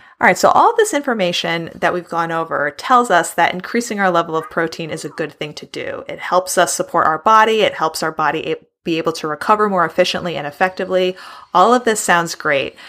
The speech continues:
So how do I do this? If I want to increase my amount of protein that I'm eating each day, how do I do that? Well, how I recommend my clients get started with this is to, number one, don't worry about weighing and measuring things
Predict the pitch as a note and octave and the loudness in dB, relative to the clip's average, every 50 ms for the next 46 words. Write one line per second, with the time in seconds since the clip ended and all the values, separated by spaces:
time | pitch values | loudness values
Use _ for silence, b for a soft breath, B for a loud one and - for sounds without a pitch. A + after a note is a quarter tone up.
0 | B B B B - - E3+ D#3 - - - G#3 A3 A3+ A3+ G#3+ G3+ F#3+ - - | B B B B 0 0 0 0 0 0 2 2 2 4 2 2 2 0 -2 -8
1 | - D3 C#3+ C#3 - - - - - - - - - E3+ F3 F#3+ G#3+ B3+ B3 - | -10 -8 -8 -6 -4 -4 -4 -4 -4 -4 -4 0 0 0 2 2 2 0 2 0
2 | - - G3 F#3 - - F#3 F3+ F3 F3+ - - E3+ E3 D#3 D#3 D#3 D#3 D3+ D3+ | -2 -2 -2 -2 0 0 2 2 2 0 -2 -4 -4 -2 -2 0 -2 -2 -2 -4
3 | - - - E3+ D#3+ D#3 D3+ - - E3 - - - C4+ C#4 C#4 C#4 - F3+ E3+ | -4 -2 -4 -2 0 0 0 0 0 -2 -6 0 2 4 4 4 2 -2 -2 -2
4 | E3+ D#3+ D#3 D#3 - E3 D#3+ D#3 D#3 D#3 - D3+ C#3+ - - - A3 G#3 G3 E3 | 0 -2 -2 -4 -6 -8 -8 -8 -8 -8 -8 -8 -8 -8 -4 -2 0 0 2 0
5 | D3+ D#3+ - B B B B B B B - - G3 F#3 F#3 F#3 F3 E3 E3 E3 | -2 -4 -6 B B B B B B B -2 0 4 6 6 6 6 4 0 -4
6 | - D3 C#3+ C#3 C3+ B2 B2 B2+ - - - B B B B B B - F#3+ F3 | -8 -8 -8 -6 -4 -2 -2 -2 -2 -2 -4 B B B B B B 0 4 4
7 | F3 A#3 - - - - - D#4+ F4+ F#4 F#4 D#4 B3 B3 - A#3 G3+ F#3+ F3+ F3 | 4 4 4 2 2 2 4 4 4 4 4 4 2 0 0 -2 0 0 0 0
8 | E3 D#3+ - F3 D#3+ D#3+ D#3+ - - F#3 E3+ D#3+ D#3 D#3+ D#3+ - - C#3 - - | -2 -4 -4 -2 -2 -2 -2 -6 -4 -2 -2 -2 -2 -2 -6 -4 -6 -4 -4 -4
9 | - - E3+ D#3 D3+ D#3 D3+ D#3 D3 C#3+ - D3+ C#3+ C#3+ C#3+ - - - B B | -2 -2 -2 -2 -2 -4 -6 -6 -8 -4 -2 0 0 0 0 -2 -6 -8 B B
10 | B B B B B B - F3+ E3 E3 D#3+ - - - - - F3 E3+ E3 - | B B B B B B -2 0 0 0 -4 -6 -6 -4 -2 -2 0 0 -2 -2
11 | F3+ F#3 F#3 F3+ F3+ F3+ F3+ G#3+ B3+ B3+ G#3+ F3 D#3 E3 E3 E3+ - _ - - | -2 -2 0 2 0 0 2 2 4 4 6 4 2 0 -4 -10 -14 _ 0 2
12 | F#3+ F3+ - E3 F3+ F#3 F#3 G#3 A3+ A3+ G#3+ G#3 F#3+ - E3+ F3 F3 E3 E3+ E3+ | 4 4 4 4 4 6 6 6 6 6 4 4 2 2 0 0 0 0 0 -2
13 | E3 E3 E3 E3 E3 E3+ - E3 E3 E3 - - D#3+ D#3+ E3 - | -2 -2 0 0 0 0 -2 -6 -6 -6 -6 -6 -6 -6 -6 -10